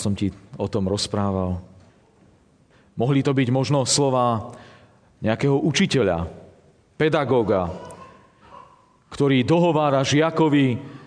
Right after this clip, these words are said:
"Vieš, viac by si sa mal pozrieť na tú matematiku, lebo ak chceš ísť študovať tú jadrovú fyziku, tak toto ti ozaj bude treba." A nakoniec ho neprijali na skúšky však.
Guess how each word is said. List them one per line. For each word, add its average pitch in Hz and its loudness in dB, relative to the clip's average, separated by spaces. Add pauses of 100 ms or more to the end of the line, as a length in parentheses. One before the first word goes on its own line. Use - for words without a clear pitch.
(420)
"Vieš, 151 2
viac 156 0
by 156 2
si 147 0
sa 151 2
mal 143 2
pozrieť 156 2
na 143 2
tú 147 0
matematiku, 143 2
lebo 127 2
ak 139 0
chceš 135 0
ísť 135 2 (760)
študovať 139 0
tú 127 2 (920)
jadrovú 143 2
fyziku, 139 0
tak 135 -2
toto 143 0
ti 127 0
ozaj 131 0
bude 131 2
treba." 131 -2 (1040)
A - -12
nakoniec 123 -2
ho 104 -2
neprijali 135 2
na 120 0
skúšky 117 -2
však. 117 -2